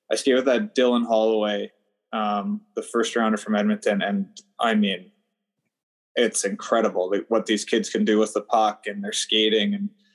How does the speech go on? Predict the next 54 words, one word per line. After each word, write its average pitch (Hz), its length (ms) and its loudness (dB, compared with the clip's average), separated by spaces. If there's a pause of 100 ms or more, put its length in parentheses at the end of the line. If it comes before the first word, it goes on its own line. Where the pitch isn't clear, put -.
(280)
their 120 120 4
strength. 123 440 0
Like, - 220 0
when 117 120 0
I 123 80 2
was, - 460 -4
when 117 140 -4
I 110 60 0
was 120 200 0
younger, 117 320 0
when 107 120 0
I 107 80 2
was, 110 480 -2 (240)
like, 110 140 -8
seventeen, 113 460 0
eighteen 107 300 -2
years 101 120 -2
old, 110 200 2
I 110 40 4
was, 110 160 2
like, 123 80 0
a 120 60 2
hundred 113 340 0
and 104 260 0
sixty - 480 -2
pounds. 107 460 -2
And 110 160 2
all 110 140 4
these 113 160 2
kids 117 240 -2
that 107 100 2
I 107 60 0
work 104 200 0
out 110 160 2
with 104 220 -2
are 98 200 -4 (1080)
eighteen 127 260 2
years 120 180 4
old 127 200 4
and 110 80 2
they're 110 160 4
over 113 180 0
two 117 180 -6
hundred 107 240 -2
pounds 117 340 0
and, 104 100 -2
like, 101 160 -4
thick - 420 -4
and 107 160 0
sturdy. 120 560 2
And 98 200 -6 (520)
I 117 180 -2
was, 110 280 -2
like, 104 240 -2